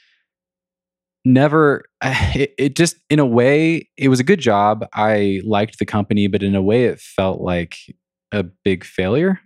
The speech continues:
I think, to me, 'cause I never wanted to be the person that ended up in a cubicle. I think growing up, that was always what I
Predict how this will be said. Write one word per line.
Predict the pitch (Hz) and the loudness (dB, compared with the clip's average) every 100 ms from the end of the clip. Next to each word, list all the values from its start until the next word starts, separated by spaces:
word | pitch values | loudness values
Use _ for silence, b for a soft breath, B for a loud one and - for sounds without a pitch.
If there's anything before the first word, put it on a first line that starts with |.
| - | -8
I | |
think, | - 185 - - _ | -4 -4 -6 -14 _
to | 156 | -2
me, | 165 185 | 0 -2
'cause | - 107 98 - _ _ _ _ _ _ _ _ _ _ _ - | -2 -2 -2 -8 _ _ _ _ _ _ _ _ _ _ _ -6
I | 101 98 101 98 98 - _ _ | -2 0 0 0 -2 -6 _ _
never | 107 95 90 | -4 -2 -2
wanted | 85 87 101 110 | -2 -2 -2 -4
to | 113 | -4
be | 113 | -2
the | 113 | -2
person | 110 113 - 110 | -2 -2 -2 -2
that | 107 | 0
ended | 113 | 0
up | 113 113 | -2 -2
in | |
a | 110 | -4
cubicle. | - 110 113 107 107 107 107 | -2 -4 -4 -4 0 0 0
I | 98 | -4
think | 98 101 87 | -6 -6 -6
growing | - 95 92 | -4 -2 -2
up, | 92 95 - _ _ _ _ _ _ _ _ _ _ _ | -2 -2 -4 _ _ _ _ _ _ _ _ _ _ _
that | 95 90 | -4 -2
was | 92 90 | -2 -2
always | 92 90 92 87 | -2 -2 -4 -4
what | 92 90 | -4 -4
I | 85 85 85 | -4 -6 -8